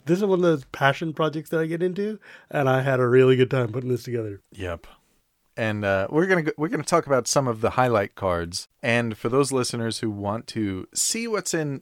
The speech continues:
Speaker 2: Shivam's deck, or maybe even download it, bring it to your store, buy some cards, build the deck yourself, and then take pictures of you <laughs> playing this deck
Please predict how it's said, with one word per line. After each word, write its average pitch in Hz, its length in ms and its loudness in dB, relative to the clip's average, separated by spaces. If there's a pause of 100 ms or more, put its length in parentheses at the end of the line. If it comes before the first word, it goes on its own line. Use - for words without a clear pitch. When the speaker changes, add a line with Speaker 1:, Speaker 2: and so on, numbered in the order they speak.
Speaker 2:
Shivam's 107 480 -4
deck, 104 220 -4 (100)
or 175 380 2
maybe 165 300 0
even 104 400 -4 (100)
download 117 420 0
it, 151 140 2 (120)
bring 113 180 -2
it 113 120 -8
to 110 100 -4
your 98 100 -2
store, 185 460 2 (220)
buy 117 200 6
some 135 200 -2
cards, 190 460 0
build 160 300 0
the 160 60 -4
deck 160 280 -2
yourself, 170 560 0
and 135 180 2
then 165 240 4 (220)
take - 260 4
pictures 170 460 4
of - 180 -4
you 170 80 2
<laughs> - 140 -4
playing 170 440 6
this 170 280 8
deck - 500 4